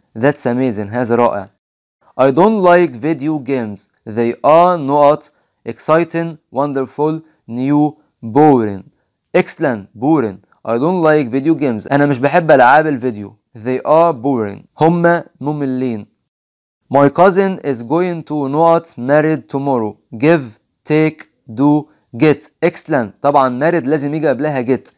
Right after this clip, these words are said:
My cousin is going to get married tomorrow. ابن عمي أو ابن خالي هيتجوز بكرة. I am going to buy a toy not my little brother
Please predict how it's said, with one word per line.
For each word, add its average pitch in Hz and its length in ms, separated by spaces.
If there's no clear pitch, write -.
My 131 180
cousin 180 420
is 123 180
going 143 360
to 127 180
get 175 360
married 143 520
tomorrow. 117 420
ابن 135 180
عمي 156 340
أو 131 160
ابن 127 160
خالي 165 320
هيتجوز 139 760
بكرة. 120 500
I 143 80
am 151 180
going 196 360
to 151 160
buy 165 360
a 139 140
toy 143 400
not 156 440
my 131 280
little 160 320
brother 120 480